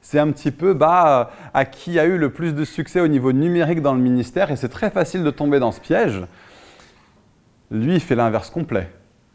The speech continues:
Rencontre pastorale. « Alors les amis, comment s'est passé votre semestre ? C'était comment à Corinthe ? Vas-y, raconte-nous. » Euh, « Ouais,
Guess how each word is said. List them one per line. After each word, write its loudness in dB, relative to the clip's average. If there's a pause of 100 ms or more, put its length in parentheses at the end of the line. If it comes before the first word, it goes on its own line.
(800)
Rencontre 0
pastorale. « 0
Alors 0
les -2
amis, 0
comment -4
s'est -8
passé -2
votre 0
semestre ? -2
C'était -4
comment 0
à 0
Corinthe ? 0
Vas-y, -2
raconte-nous. » 0
Euh, « 4 (1040)
Ouais, 0